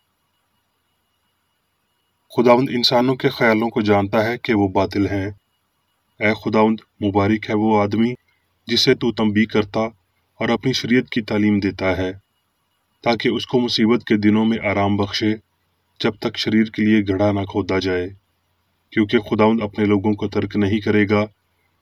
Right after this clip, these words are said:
اور وہ اپنی میراث کو نہیں چھوڑے گا، کیونکہ عدل صداقت کی طرف رجوع کرے گا اور سب راست دل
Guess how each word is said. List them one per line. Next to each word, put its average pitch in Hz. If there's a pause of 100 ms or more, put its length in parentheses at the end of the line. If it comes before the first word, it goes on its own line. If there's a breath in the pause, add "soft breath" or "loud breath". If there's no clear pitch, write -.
(160)
اور 110
وہ 110
اپنی 110
میراث 101
کو 104
نہیں 95
چھوڑے 92
گا، 90 (960)
کیونکہ 123
عدل -
صداقت -
کی 123
طرف -
رجوع 101
کرے 107
گا 104 (680)
اور 113
سب 117
راست 107 (120)
دل 113